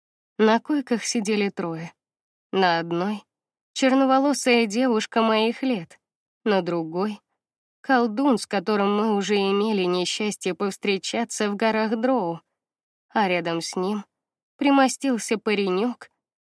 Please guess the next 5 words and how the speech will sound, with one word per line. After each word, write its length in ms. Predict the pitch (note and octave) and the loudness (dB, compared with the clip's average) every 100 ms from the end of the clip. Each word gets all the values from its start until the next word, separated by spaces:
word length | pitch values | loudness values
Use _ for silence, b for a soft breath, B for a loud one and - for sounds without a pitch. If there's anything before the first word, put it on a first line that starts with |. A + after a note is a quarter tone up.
| - | -6
так 160 | C#4 - | -6 -4
похожий 640 | - A3+ - B3+ C4+ F#3 G3+ | -4 -4 -2 -2 0 2 2
на 140 | G#3 | 2
кого-то 400 | G3+ A#3 A#3 A#3 | 0 -2 -2 -2
другого — 680 | A3 B3+ C4 D4 B3+ E3+ E3 | -2 -2 0 0 0 -2 -10